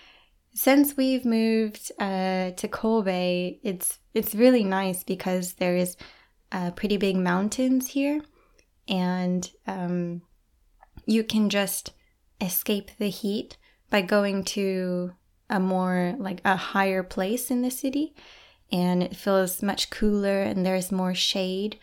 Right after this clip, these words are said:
from the trees. So there's a lot of trees, and you can, um, kind of, yeah, get away from the sun. So, yeah, it's quite nice. Um, but anyways, besides the weather,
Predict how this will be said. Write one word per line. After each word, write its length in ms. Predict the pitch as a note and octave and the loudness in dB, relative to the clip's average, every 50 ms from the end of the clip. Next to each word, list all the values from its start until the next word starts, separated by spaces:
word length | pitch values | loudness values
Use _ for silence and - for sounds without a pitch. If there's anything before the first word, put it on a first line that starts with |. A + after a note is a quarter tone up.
| - - - _ _ _ | -20 -20 -20 _ _ _
from 220 | - G3+ G3 F#3+ | -4 -4 -2 0
the 100 | F#3 F3+ | -2 -2
trees. 640 | F3+ - - F#3+ F#3+ F#3 F#3 F#3+ G3+ G#3+ G#3 - - - | -2 -4 -4 -4 -4 -2 -2 -4 -4 -6 -6 -10 -12 -12
So 180 | - - - F#3 | -10 -6 -4 -2
there's 240 | F#3 F#3 F#3 F3+ | 0 0 0 0
a 80 | F3+ F#3 | 0 0
lot 180 | F#3 F#3 G3 G3 | 0 0 0 0
of 160 | F#3 F#3 - - - - - - - _ _ - | -2 -4 -10 -18 -20 -20 -20 -20 -20 _ _ -4
trees, 460 | - - A3+ A3+ A3 A3 A3+ G#3+ G#3+ | -2 2 2 4 4 4 2 2 2
and 100 | G#3 G3 | 0 0
you 80 | F3+ | 0
can, 440 | F3+ - F#3+ F#3 F#3 F#3 F3+ G3+ D4+ | 0 0 0 0 0 0 -2 -2 -2
um, 560 | D#4 F#3 F3+ F3+ F3 F3 E3+ E3+ F3 F3 F3 - _ _ _ _ - _ _ _ _ | -2 0 0 0 0 0 -2 -2 -4 -6 -8 -10 _ _ _ _ -20 _ _ _ _
kind 320 | - - G3+ F#3 F3 F3+ | -10 -6 -4 -2 0 0
of, 220 | F3+ E3+ D#3+ - - _ _ _ _ _ _ | 0 -2 -2 -6 -14 _ _ _ _ _ _
yeah, 220 | - F#3+ F3+ F3 F3 | -2 -2 -2 -2 0
get 180 | F3 A3+ G#3+ | 2 2 2
away 320 | G3+ F#3+ F3+ F#3+ F#3+ F#3 F#3 | 4 4 2 2 2 2 -2
from 220 | F#3 - F#3 F3 | -2 -2 -2 -2
the 100 | E3+ E3+ | -2 -2
sun. 480 | - - - - - - - F3+ F3+ - - _ - - - - - - - - _ _ | -4 -4 -4 -4 -2 -2 -2 -4 -6 -8 -16 _ -20 -20 -20 -20 -20 -20 -20 -20 _ _
So, 480 | _ - - F#3 E3+ E3+ E3+ F3+ B3+ C4 | _ -8 -4 -2 -2 -2 -2 -4 -6 -6
yeah, 200 | - F#3 E3+ E3 - - | -4 -4 -4 -4 -8 -14
it's 120 | - - - | -18 -18 -12
quite 220 | - G3+ F#3+ - | -8 -8 -6 -6
nice. 340 | F3+ F3 F3 F3+ - - - - - - _ _ - - - _ _ _ _ | -6 -6 -6 -6 -8 -12 -16 -18 -20 -20 _ _ -20 -20 -20 _ _ _ _
Um, 340 | - G#3 G#3+ A3+ A#3 A3+ A3 - - - - - - | 2 2 4 4 4 2 0 -4 -12 -20 -20 -18 -2
but 160 | - B3 - - | 0 0 2 6
anyways, 800 | B3+ C#4+ D#4+ E4 D#4+ B3 G3+ G3 G3 G3+ A3 B3 C#4+ C#4+ C#4+ - - _ _ _ _ _ _ | 6 8 8 8 8 6 4 2 2 2 2 2 0 0 -2 -8 -12 _ _ _ _ _ _
besides 520 | - A3+ A3+ - C4+ C#4 C#4+ C#4+ C#4+ - | -4 -4 0 2 2 4 4 2 2 0
the 160 | - - A3+ G#3+ | -2 0 0 2
weather, 640 | G#3 G#3+ G#3+ G3+ G3 F3+ F3+ F3+ F3+ F3+ F#3 F3+ | 4 2 2 2 2 2 2 2 2 0 -2 -4